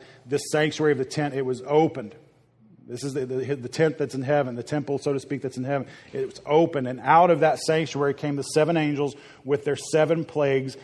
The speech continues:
clothed in pure bright linen, with golden sashes around their chests. And one of the four living creatures, we, we were introduced to the four living creatures back in chapter four. You can go, uh, um, listen to that one too.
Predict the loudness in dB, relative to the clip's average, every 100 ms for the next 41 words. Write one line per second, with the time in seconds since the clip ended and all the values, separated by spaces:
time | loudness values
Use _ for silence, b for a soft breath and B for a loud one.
0 | B B 2 4 4 -2 -6 -2 2 2
1 | 0 2 4 4 0 -2 -2 -2 -6 -6
2 | -2 0 0 0 2 4 2 -2 -2 -2
3 | -2 -6 -6 -6 -6 -10 -20 B B B
4 | B -2 -2 0 4 4 2 0 4 6
5 | 6 4 2 0 -2 -2 -4 -8 -8 -6
6 | -4 -2 -2 -2 -2 0 -2 -2 -2 0
7 | 0 2 0 -2 -4 -4 0 2 2 -4
8 | 0 0 -2 -4 0 0 -2 -2 -4 -4
9 | -2 -2 -2 -6 -8 -6 -6 -8 -8 -6
10 | -4 -4 -4 -10 -10 -10